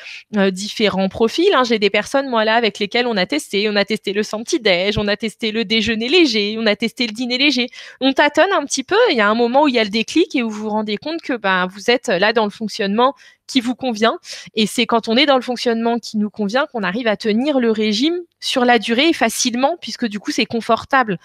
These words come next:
Donc, n'hésitez pas à faire ces aménagements. Vous restez dans la structure, là, en fait. C'est une simple équivalence ou un simple décalage de consommation alimentaire. Donc,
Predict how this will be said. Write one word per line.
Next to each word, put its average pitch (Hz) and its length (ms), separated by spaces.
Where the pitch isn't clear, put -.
Donc, 226 140
n'hésitez 262 400
pas 285 260
à 208 140
faire 277 280
ces 240 260
aménagements. 220 640
Vous 233 80
restez 240 320
dans 320 100
la 254 120
structure, 269 520
là, 214 140
en 190 40
fait. 180 240
C'est - 140
une 208 120
simple 254 340
équivalence 233 640
ou 240 40
un 202 100
simple 226 380
décalage 247 560
de 220 60
consommation 214 600
alimentaire. 208 520
Donc, 240 180